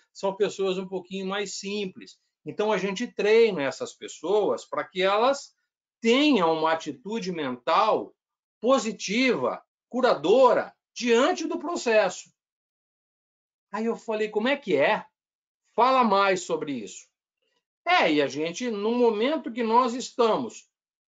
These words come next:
trans-, pensando nisso, olha o, a, o li-, o linguajar simplificado, mas que re-, mas que resumiu fortemente essa questão da terapêutica informacional. A, a pessoa, ao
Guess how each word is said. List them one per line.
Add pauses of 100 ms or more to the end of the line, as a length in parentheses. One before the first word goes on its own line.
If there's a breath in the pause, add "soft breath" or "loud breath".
(420)
trans-, (320)
pensando
nisso,
olha
o,
a,
o
li-, (160 soft breath)
o
linguajar
simplificado, (160)
mas
que
re-, (160)
mas
que (180)
resumiu (280)
fortemente
essa
questão (140)
da
terapêutica
informacional. (1200)
A,
a
pessoa,
ao